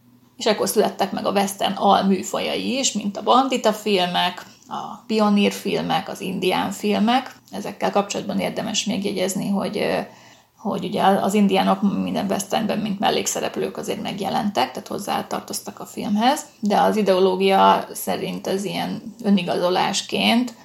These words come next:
az ellenük folytatott küzdelem az szükségszerű, és, ö, akár ők a részbőrű ördögök, vagy akár ők a nemes vademberek a filmben, akkor is ugye a, az, hogy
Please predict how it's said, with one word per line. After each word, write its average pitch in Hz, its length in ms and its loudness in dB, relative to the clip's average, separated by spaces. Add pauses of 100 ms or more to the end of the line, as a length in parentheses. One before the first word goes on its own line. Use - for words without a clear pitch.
az 208 80 -2
ellenük 180 340 4
folytatott 190 520 4
küzdelem 202 500 0
az 196 100 -6
szükségszerű, 220 1000 0 (360)
és, 180 380 0
ö, 175 120 0 (100)
akár 196 300 2
ők 190 220 0
a 190 420 4 (160)
részbőrű 196 440 4
ördögök, 196 560 0
vagy 170 160 -2
akár 196 240 -2
ők 196 180 -2
a 202 60 0
nemes 196 360 -2
vademberek 196 800 -2
a 220 80 -10
filmben, 208 500 0
akkor 196 240 -4
is - 180 -6
ugye 196 160 -6
a, 180 440 -4 (440)
az, 233 240 -6
hogy 180 200 -10